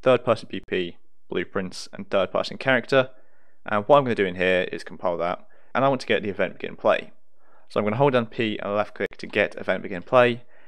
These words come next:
And if you've already used it, you can hold down S, left click to get a sequence, connecting that in there, then zero into the code you have now, and then one into the code we're about to do. But I don't need that.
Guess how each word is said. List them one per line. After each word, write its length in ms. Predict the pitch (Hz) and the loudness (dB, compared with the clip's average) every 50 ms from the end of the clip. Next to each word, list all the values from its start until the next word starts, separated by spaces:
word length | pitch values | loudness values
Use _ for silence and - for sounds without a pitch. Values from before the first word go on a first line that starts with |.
| - - - | -14 -8 0
And 160 | 131 123 123 | 0 0 2
if 80 | 117 | 2
you've 140 | 127 117 - | -2 -4 0
already 300 | - 143 139 127 110 98 - | 2 4 4 4 2 -2 0
used 260 | 110 107 104 - - | 0 0 0 0 0
it, 180 | 104 95 - - | 0 0 0 -2
you 60 | 98 | -8
can 140 | - 107 117 | -10 -6 -4
hold 160 | 123 117 107 | -4 0 0
down 160 | 101 101 - | 0 2 4
S, 320 | 98 95 92 - - - - | 4 4 4 4 0 -12 -4
left 200 | - 101 98 - | -2 -2 -2 -2
click 160 | - 101 - - | -2 -6 -6 -4
to 80 | - | -4
get 100 | - 117 | -6 -6
a 60 | - | -6
sequence, 580 | - - - 147 135 - - 143 127 113 - - - - - - - - - - - - | -6 -4 -2 -2 -4 0 -2 -2 -2 -2 -6 -10 -14 -14 -16 -16 -16 -16 -16 -14 -14 -4
connecting 280 | - 175 151 123 117 101 | 0 2 2 2 4 2
that 80 | 90 | 2
in 80 | 92 92 | 2 2
there, 380 | 95 95 98 98 95 95 - - - - - - - - - | 4 6 6 6 6 4 0 -12 -14 -16 -16 -16 -14 -4 0
then 180 | 110 110 113 | 2 2 2
zero 340 | 110 110 131 139 139 139 - | 2 2 4 6 6 6 4
into 220 | - 117 123 - | 4 0 -4 -4
the 80 | - 117 | -6 -10
code 240 | - - 117 107 101 | -4 -2 -2 -2 -2
you 60 | 98 | 0
have 180 | - 90 - 104 | 0 0 0 2
now, 360 | 113 113 113 113 113 107 - - - - - - - | 2 4 4 4 2 -2 -6 -12 -14 -14 -14 -10 -6
and 160 | - 127 120 | -6 0 4
then 180 | 131 127 120 110 | 4 4 4 4
one 280 | - 107 104 104 98 | 4 4 4 4 4
into 220 | - 98 101 - 101 | -2 -6 -8 -6 -6
the 80 | 95 | -6
code 320 | - - - 87 90 87 - | -6 -4 -4 -4 -4 -4 -4
we're 160 | 92 90 92 | -4 -2 -2
about 240 | - - 78 76 - | 0 0 0 0 0
to 100 | - - | -6 -8
do. 300 | - - 107 - - - - - - - - - | 2 2 2 2 2 -4 -14 -14 -14 -14 -14 -12
But 220 | - 110 113 113 | -10 2 4 6
I 100 | 92 95 | 6 6
don't 160 | - - - - | 4 2 -8 -8
need 160 | 73 - - | -12 -12 -8
that. 200 | - 62 - | -8 -8 -8